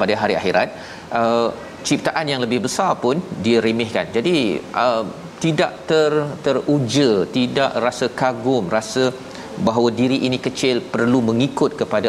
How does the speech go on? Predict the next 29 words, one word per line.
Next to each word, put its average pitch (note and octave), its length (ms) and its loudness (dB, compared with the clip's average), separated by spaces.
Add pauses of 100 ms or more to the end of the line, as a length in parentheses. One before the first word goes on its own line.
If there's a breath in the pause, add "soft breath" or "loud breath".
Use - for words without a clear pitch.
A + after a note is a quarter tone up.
(140)
Allah G#2+ 260 0 (140)
yang, A2 140 0 (380 loud breath)
yang G2+ 100 2 (140)
maha B2 280 0 (180)
men-, D#3 200 0 (140)
menciptakan. G2 580 -2 (120)
Maka B2 120 2 (100)
cakap G3+ 240 0 (260)
mereka C3+ 320 0
lagi, A2 180 0 (140)
mereka A2 240 0
ber-, A2+ 240 2
masih C3 200 2
lagi A#2+ 180 0
bertanya, A2 280 0 (520 loud breath)
"Okey, G#2 240 4 (160)
kalau G#2+ 240 2
begitu, G2+ 320 0 (500)
fine." C3+ 280 2 (160)
Ha, G#2+ 160 2 (180)
kan? A#2+ 140 0 (420 loud breath)
"Man D#3 180 2
yu'iduna?" F3+ 420 0 (320)
Ya. D3+ 80 0 (500 loud breath)
Uh, A2+ 120 2 (240)
siapa F#3 420 2 (200)
yang, A#2+ 160 0 (320)
uh, A2+ 100 2 (100)
dia B2+ 100 4